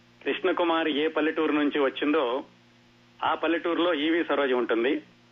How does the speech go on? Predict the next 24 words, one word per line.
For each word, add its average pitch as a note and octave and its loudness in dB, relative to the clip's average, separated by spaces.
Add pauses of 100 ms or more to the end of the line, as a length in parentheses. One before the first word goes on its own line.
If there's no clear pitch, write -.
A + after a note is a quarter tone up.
(360)
ఆ C3 0
అమ్మాయికి D#3 -2
ఇష్టం E3+ 0
లేని E3 0
పెళ్లి D3 0
చేస్తుంటే C#3+ -2 (1400)
అది C#3+ 0
తప్పించుకోవడానికని D3+ -2 (800)
పట్నానికి D3 -2
పారిపోయి C#3+ 0
వచ్చి C3 0 (360)
కృష్ణకుమారి D3+ 0
దగ్గర B2 0
ఉంటుంది. B2+ 0 (800)
ఆ D3 2
విధంగా E3+ 0
కృష్ణకుమారి, D#3+ -2
సావిత్రి, C#3+ -2
ఈవి C#3 2
సరోజ C#3 0
ముగ్గురు C#3 0
కూడా D3 0 (1200)
స్నేహితురాళ్ళు D#3 -2
అవుతారు. A#2+ 0